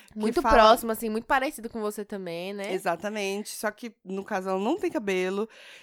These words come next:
Speaker 1: Fala, "Vou
Speaker 2: Isso.
Speaker 1: lançar meu podcast." E eu falo,
Speaker 2: Aham.
Speaker 1: "Então, querido, bora, bora lá", entendeu?
Speaker 2: É
Speaker 1: Mas,
Speaker 2: verdade.
Speaker 1: enfim, fica aí, você pensa nisso,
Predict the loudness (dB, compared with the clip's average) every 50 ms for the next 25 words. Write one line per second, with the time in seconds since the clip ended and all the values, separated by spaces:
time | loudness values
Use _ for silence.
0 | _ _ -10 -8 -4 -4 -2 -4 -2 -2 0 0 0 0 -2 -2 -4 -6 -6 -6
1 | -6 -6 -6 -6 -6 -8 -6 -4 -4 -2 -2 -4 -4 -6 -10 -12 -12 -8 -8 -8
2 | -8 -6 -4 -4 -2 -2 -2 -4 -4 -4 -2 0 0 2 0 0 -2 -4 -6 -6
3 | -6 -6 -6 -8 -8 -6 -2 0 0 2 2 0 -2 -4 -6 -8 -8 -8 -8 -6
4 | -6 -6 -6 -6 -8 -8 -10 -10 -12 -12 -12 -10 -8 -8 -8 -8 -8 -12 -14 _
5 | _ _ -20 -20 -16 -14 -14 -10 -6 -2 0 0 0 0 -2 -4 -4 -2 -2 0
6 | 0 0 -2 -6 -8 -6 -4 -4 -2 -2 -4 -6 -4 -2 -4 -4 -2 -4 -4 -4
7 | -4 -6 -4 -2 0 2 2 2 0 -2 -4 -10 -12